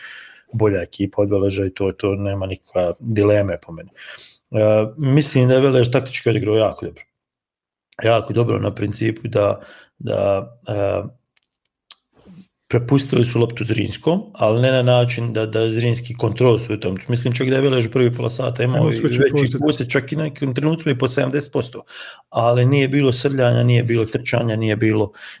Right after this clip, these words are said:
Speaker 1: nije bilo nikakve, ehm, kako bi ti rekao, nije bilo nikakve bezidejnosti kao s druge strane kod Zrinskog. Dakle, sve je imalo svoju ideju, svoj plan, ehm,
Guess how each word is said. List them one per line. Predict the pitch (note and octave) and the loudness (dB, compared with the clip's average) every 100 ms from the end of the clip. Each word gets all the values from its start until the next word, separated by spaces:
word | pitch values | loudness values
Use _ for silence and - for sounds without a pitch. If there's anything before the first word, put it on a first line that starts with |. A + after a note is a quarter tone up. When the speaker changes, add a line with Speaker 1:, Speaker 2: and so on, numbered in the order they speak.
| _ | _
Speaker 1:
nije | A#2 A2+ | 0 4
bilo | A#2 A#2 | 4 2
nikakve, | A2 A#2 - - G#2+ G2+ - - - - | 0 -4 -8 -2 -2 -2 -8 -20 -20 -6
ehm, | G#2 G2+ G2 F#2+ G2+ _ E3+ - | -2 -2 -2 -6 -10 _ -20 -20
kako | - - | -20 -20
bi | - | -20
ti | - A2+ | -8 -8
rekao, | - G#2 | -6 -4
nije | A2+ | -4
bilo | A2+ A#2+ A#2+ | 0 0 2
nikakve | A#2+ A#2+ - - A2 G#2+ G#2+ _ _ _ _ _ _ _ _ _ _ _ - _ - | 0 -4 -12 -8 -4 -2 -4 _ _ _ _ _ _ _ _ _ _ _ -20 _ -6
bezidejnosti | C3+ B2 B2 A2+ A2+ A#2+ B2+ A#2+ A#2+ A#2 | -2 2 2 2 4 4 6 2 0 -2
kao | A2 G#2+ | 0 0
s | |
druge | A2+ A2 | 0 -4
strane | G2+ - G#2 G#2 G2 | -6 -6 -6 -6 -8
kod | G2 | -10
Zrinskog. | F#2+ G2 F#2 - F#2+ | -10 -12 -14 -14 -10
Dakle, | A#2 A#2+ B2+ | -6 -6 -6
sve | A#2+ C#3 | -4 -4
je | |
imalo | C3+ B2+ A#2 | -2 -2 -4
svoju | A#2+ B2 | -2 -2
ideju, | A2+ G#2+ A#2+ | -2 -2 -2
svoj | G#2 A#2 G#2+ | -2 -6 -6
plan, | - D3 C3 | -2 0 0
ehm, | B2 A#2+ - _ - A2 G#2 G#2 | -4 -12 -20 _ -4 -2 -2 -6